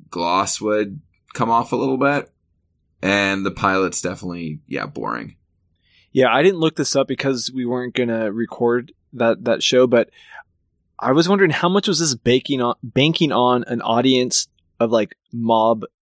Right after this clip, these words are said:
Speaker 2: genre, because I kinda remember that gaudy H B O for T V movie, and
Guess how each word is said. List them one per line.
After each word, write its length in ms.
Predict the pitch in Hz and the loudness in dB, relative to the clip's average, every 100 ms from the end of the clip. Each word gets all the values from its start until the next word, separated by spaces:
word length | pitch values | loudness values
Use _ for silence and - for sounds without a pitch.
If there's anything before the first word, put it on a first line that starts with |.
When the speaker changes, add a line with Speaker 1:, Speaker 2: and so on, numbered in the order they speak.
| _ _ _ 127 | _ _ _ -8
Speaker 2:
genre, 420 | 117 113 104 95 | -2 0 0 -4
because 460 | 101 107 123 113 - - - | -4 0 2 2 -2 -12 -10
I 60 | 120 | -4
kinda 220 | 156 190 | -2 -2
remember 200 | 196 190 | -2 0
that 180 | 151 113 | 0 0
gaudy 500 | 120 123 135 135 131 | 0 2 2 0 0
H 220 | 120 123 | -2 -2
B 160 | - 131 | 2 4
O 440 | 127 127 127 120 - | 6 6 4 2 -2
for 140 | 123 | -6
T 240 | - 139 131 | -2 0 2
V 140 | 131 | 2
movie, 560 | 127 131 127 131 131 131 - - - _ | 4 4 4 2 0 -4 -18 -20 -20 _
and 480 | 123 127 123 123 | 0 2 2 0